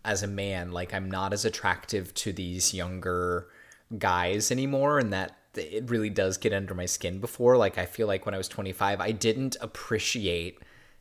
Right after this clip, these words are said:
how easy it was to turn heads at that age 'cause you're just young and pretty. And so <laughs> the world just opens up for you. So there was a part of me that was trying to be sympathetic to that, but the point you just made is the point that everyone should take home.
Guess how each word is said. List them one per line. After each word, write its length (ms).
how 300
easy 400
it 160
was 560
to 120
turn 320
heads 380
at 100
that 180
age 280
'cause 400
you're 120
just 200
young 200
and 100
pretty. 480
And 320
so 260
<laughs> 400
the 360
world 300
just 160
opens 280
up 160
for 100
you. 180
So 140
there 120
was 100
a 60
part 260
of 120
me 100
that 160
was 140
trying 760
to 120
be 160
sympathetic 600
to 120
that, 220
but 140
the 60
point 360
you 120
just 240
made 220
is 140
the 80
point 300
that 100
everyone 360
should 200
take 300
home. 320